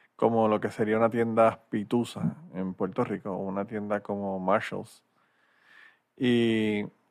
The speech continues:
pues, eh, en esa tienda yo conocí una persona, un compañero de trabajo que era el asistente de gerente. Y, pues,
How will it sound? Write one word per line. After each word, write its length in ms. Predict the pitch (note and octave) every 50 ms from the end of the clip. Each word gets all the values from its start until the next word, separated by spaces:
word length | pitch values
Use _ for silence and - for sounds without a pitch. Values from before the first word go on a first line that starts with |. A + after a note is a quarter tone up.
| _ _ _ _ - _ _
pues, 440 | - B2 A#2 A#2 A2+ - - - _ _ _ _ _ _ _ _ _ _ -
eh, 680 | A#2 A#2 A#2 A2+ A2+ A2 G#2+ A2 G#2+ G#2 G#2 F#2 D2+ F2
en 120 | A2 A2+
esa 160 | B2 A#2+ C3+ B2+
tienda 340 | - D#3+ D#3+ D#3+ C#3+ B2+
yo 120 | A2+ A2 G#2+
conocí 360 | A#2+ A#2+ B2 B2 - - B2
una 340 | A#2+ A#2+ B2 B2 B2 B2 B2
persona, 460 | C#3+ D3 - - B2 A2+ B2 C3 - _ _ _ _ _ _ _ _
un 400 | C3+ B2 A2 A2 A2 A#2+ B2 B2
compañero 400 | - A#2+ A2+ A#2 A2+ A2+ G#2+ A2
de 60 | A2+
trabajo 400 | - B2+ A#2+ A2+ A2 A#2+ B2 A#2
que 120 | - G#2 G2+
era 300 | G2+ G#2 G#2+ A2 G#2+ G#2
el 80 | G2+
asistente 480 | G2+ - - A2 - G#2+ G2+ G2+ - G#2+
de 60 | A2
gerente. 400 | A#2 G#2 G2+ G2 G2 - - A2+ _ _ _ _ _ _ _ _ _ _ _ _ _ _ _ _ _ _ _ _ _ _ _ _ _ -
Y, 720 | C3 B2+ B2+ B2 A#2+ A#2+ A#2 A#2 A#2 A#2 A2+ A2+ A2 G#2+
pues, 240 | G#2 - A#2 A2+